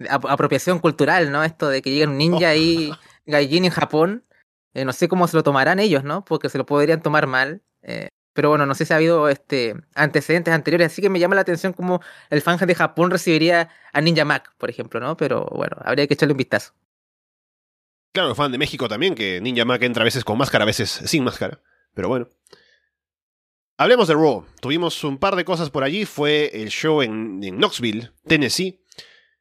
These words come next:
Speaker 2: Eh, estuvo Glenn Jacobs, pero en algún segmento por ahí, no, no nada directamente ahí como alcalde.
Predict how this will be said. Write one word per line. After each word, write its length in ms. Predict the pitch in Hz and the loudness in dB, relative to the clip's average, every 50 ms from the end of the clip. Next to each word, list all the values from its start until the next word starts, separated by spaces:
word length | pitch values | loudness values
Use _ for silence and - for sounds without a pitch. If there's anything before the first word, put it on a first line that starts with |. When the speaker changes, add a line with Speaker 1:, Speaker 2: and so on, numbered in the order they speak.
| _ _ _ _ _ _ | _ _ _ _ _ _
Speaker 2:
Eh, 180 | - 104 104 101 | -6 -4 -4 -4
estuvo 600 | - - 156 165 175 160 160 156 127 120 110 - | -4 0 2 4 4 4 4 2 2 0 -2 -6
Glenn 300 | - 135 139 135 139 127 | -6 -2 0 2 2 2
Jacobs, 440 | 110 135 147 143 139 147 139 139 - | 2 2 2 2 2 0 0 0 -2
pero 300 | - 113 107 95 95 92 | -2 0 0 0 0 -2
en 120 | 98 110 110 | -2 0 0
algún 200 | 113 123 139 135 | 0 0 0 0
segmento 460 | - 117 123 117 123 135 131 123 104 | 0 -2 -2 0 0 2 2 0 0
por 140 | 101 98 98 | 0 0 0
ahí, 240 | 113 123 120 123 | 0 0 0 -2
no, 240 | 110 110 113 113 110 | -2 -2 -2 -2 -2
no 120 | 110 113 117 | -2 -2 -2
nada 600 | 117 117 117 113 107 101 92 87 82 - - _ _ - - _ _ _ _ _ _ _ _ | 0 0 2 2 2 0 0 -2 -6 -10 -16 _ _ -20 -20 _ _ _ _ _ _ _ _
directamente 560 | 104 123 131 120 - 120 123 131 131 117 107 | -4 -4 -2 -2 0 0 0 0 0 0 0
ahí 80 | 107 120 | -2 -2
como 200 | - 120 101 95 | -2 -2 -2 -2
alcalde. 440 | 90 80 - 147 143 139 139 143 | -2 0 0 0 2 0 -2 -4